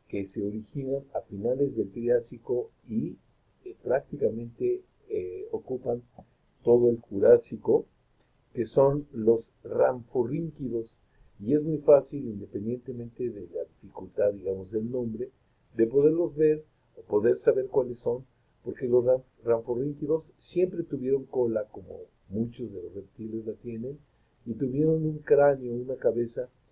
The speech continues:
relativamente corta. A diferencia del otro grupo, que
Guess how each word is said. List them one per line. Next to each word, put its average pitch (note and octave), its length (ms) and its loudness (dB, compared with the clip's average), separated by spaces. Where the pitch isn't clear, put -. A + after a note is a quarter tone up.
relativamente A2+ 920 -6
corta. C3 520 -2
A G#2+ 120 2
diferencia D3 640 0
del C#3 180 2
otro E3+ 280 -2
grupo, C#3+ 500 -4
que F#2+ 380 2